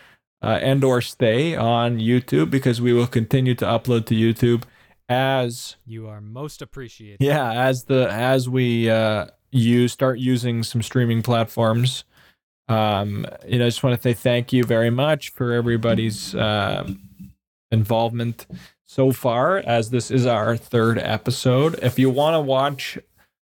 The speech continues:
Speaker 1: or listen to, uh, an episode about Scott Pilgrim versus the World, you can go back and listen to episode two. Joker is our, is episode one, um, featuring Robin Johnston. Episode two features Kevin Drews.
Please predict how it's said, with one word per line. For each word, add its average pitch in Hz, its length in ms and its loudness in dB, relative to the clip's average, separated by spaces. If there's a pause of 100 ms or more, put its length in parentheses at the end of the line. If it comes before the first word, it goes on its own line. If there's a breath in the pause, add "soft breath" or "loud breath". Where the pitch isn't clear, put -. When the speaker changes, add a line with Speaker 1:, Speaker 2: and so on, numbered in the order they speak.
(180)
Speaker 1:
or 135 200 4
listen 131 800 -2 (100)
to, 123 500 4
uh, 107 560 2
an 117 60 0
episode 123 640 0
about 107 340 0
Scott 117 360 -2
Pilgrim 120 400 0
versus 113 340 0
the 113 120 2
World, 170 340 0
you 120 100 -6
can 113 140 -6
go 117 140 2
back 110 320 -2
and 107 320 -4
listen 113 280 0
to 110 80 -2
episode - 500 -2
two. 151 360 2 (680 loud breath)
Joker 180 760 -2 (380)
is 117 180 0
our, 117 180 2
is 117 200 0
episode 117 580 0
one, 120 480 0 (100)
um, 104 560 0
featuring 110 440 0
Robin 107 320 0
Johnston. 107 680 0
Episode 120 400 -2
two 123 220 2
features 120 400 0
Kevin 117 300 0
Drews. 139 360 0